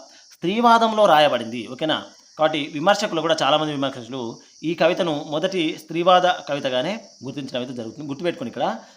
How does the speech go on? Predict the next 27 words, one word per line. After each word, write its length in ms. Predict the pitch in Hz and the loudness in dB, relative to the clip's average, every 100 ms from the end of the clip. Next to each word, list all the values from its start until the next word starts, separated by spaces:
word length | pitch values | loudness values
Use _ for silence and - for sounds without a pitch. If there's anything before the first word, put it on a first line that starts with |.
| _ | _
స్త్రీవాద 400 | - 175 196 196 | -6 2 6 6
కవిత 380 | 190 147 165 185 | 6 2 2 2
ఉంటుంది, 560 | 175 165 170 208 208 _ | 2 0 -4 -6 -10 _
స్త్రీవాద 360 | - 156 165 170 | -12 -4 0 2
కవి 340 | 151 143 143 | 0 0 -4
ఉంటుంది, 500 | 170 160 160 175 214 - _ | -4 -4 -6 -6 -8 -16 _
స్త్రీవాద 340 | - 170 190 | -6 2 4
కవితా 380 | - 131 151 175 | 2 -2 -2 -2
సంపుటి 320 | 170 156 147 | -2 -6 -6
ఉంటుంది, 400 | 160 151 180 208 | -6 -6 -8 -10
స్త్రీవాద 840 | 233 - - - 185 196 185 180 160 - - - _ _ _ | -12 -20 -16 -6 2 4 6 6 4 -2 -14 -20 _ _ _
కవితా 320 | 165 175 190 226 | -2 2 4 4
సంకలనం 520 | 196 175 220 208 165 | 2 0 2 4 2
ఉంటుంది. 340 | 123 117 104 - - | -2 -8 -12 -12 -8
So 60 | |
ఇవన్నీ 320 | 147 151 196 | -2 0 0
కూడా 140 | 190 180 | 2 2
ఇంపార్టెంట్, 500 | 139 139 135 131 147 | 2 0 -2 -2 -4
మొట్టమొదటివి. 600 | 135 196 180 123 127 131 101 - _ _ | 0 2 2 0 -2 -4 -6 -12 _ _
ఇక్కడ 140 | 185 | -2
మనకు 240 | 185 175 180 | -2 -2 -4
కవిత 260 | 165 185 226 | -2 0 4
మాత్రమే 420 | 202 165 160 160 | 4 4 2 -2
గుర్తుపెట్టుకోండి, 760 | 127 135 143 - - 117 120 127 | -4 -6 -6 -6 -8 -8 -8 -8
ఓకేనా, 320 | - 190 226 - _ - | -6 -4 -6 -12 _ -6
కవిత 240 | 147 165 160 | -2 2 2
మాత్రమే. 640 | 160 135 127 127 131 101 | 4 2 -2 -4 -4 -6